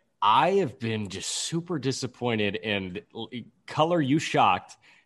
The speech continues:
by Eugenio Suarez. I thought this guy was going to be good. I thought he was going to be the Eugenio Suarez that hit forty-eight bombs again, but he is not. He's got a W R C plus of sixty-eight, and I think he's got a win probability added of minus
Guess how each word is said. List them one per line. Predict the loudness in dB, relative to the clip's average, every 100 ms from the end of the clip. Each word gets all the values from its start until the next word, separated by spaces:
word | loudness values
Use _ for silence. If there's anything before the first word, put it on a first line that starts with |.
| 2
by | 4 6 4
Eugenio | 2 2 2 2 0
Suarez. | -2 0 -2 -2 -8 -16 _ _ _ _ _ 2
I | 2
thought | 6 4 4 2
this | 0 2
guy | 4 4 6
was | 2 0
going | 2 2 2 2
to |
be | 2 0
good. | 4 4 6 2 -2
I | 0 2
thought | 4 6 6
he | 4 2
was | 2
going | 2 2 2
to | 2
be | 2
the | 2 0
Eugenio | 0 2 0 2 0
Suarez | 0 0 2 2 -2 -2
that | -4 -2
hit | -4 -6
forty-eight | -4 0 2 4 4 4
bombs | 4 4 0
again, | -2 -4 -4
but | 0 0
he | 0 0 0
is | 0
not. | 0 2 0
He's | -2 -4
got | -2 0
a |
W | 0 0 0
R | 0
C | -2 -4
plus | -2 -2 -4
of | -10
sixty-eight, | -6 -6 0 2 4 2 0 -6 -20 -20 -20 _
and | 0 0
I |
think | 0 -2 -2
he's | 0
got | 4 6
a | 6
win | 4 2 2
probability | 4 2 2 2 2 2 0
added | 0 0 0 0
of | 0 -2
minus | -6 -4 -4 -6 -8